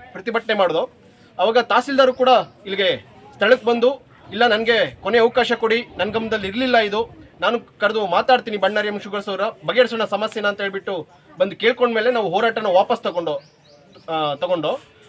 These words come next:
ಆದರೆ ಅವಾಗ ಕೂಡ ಅವರು ಸ್-, ಇಪ್ಪತ್ತೆರಡನೇ ತಾರೀಕು, ಜನವರಿ ಇಪ್ಪತ್ತೆರಡನೇ ತಾರೀಕು ಮೀಟಿಂಗ್ ಮಾಡಿದ್ರು. ಆದರೂ ಕೂಡ ಅದು ಯಾವುದೇ ರೀತಿಯ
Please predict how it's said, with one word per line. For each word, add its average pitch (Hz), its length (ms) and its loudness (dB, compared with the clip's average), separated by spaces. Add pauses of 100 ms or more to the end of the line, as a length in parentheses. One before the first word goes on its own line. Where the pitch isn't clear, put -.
(200)
ಆದರೆ 220 400 2 (360)
ಅವಾಗ 247 300 4
ಕೂಡ 269 220 0
ಅವರು 247 340 4
ಸ್-, - 520 -18
ಇಪ್ಪತ್ತೆರಡನೇ 247 480 4
ತಾರೀಕು, 226 280 -2
ಜನವರಿ 214 240 -2
ಇಪ್ಪತ್ತೆರಡನೇ 226 460 -2
ತಾರೀಕು 226 280 -6
ಮೀಟಿಂಗ್ 220 300 -4
ಮಾಡಿದ್ರು. 190 340 2 (460)
ಆದರೂ 233 240 0
ಕೂಡ 269 200 2 (580)
ಅದು 190 160 -2
ಯಾವುದೇ 202 260 2
ರೀತಿಯ 254 240 0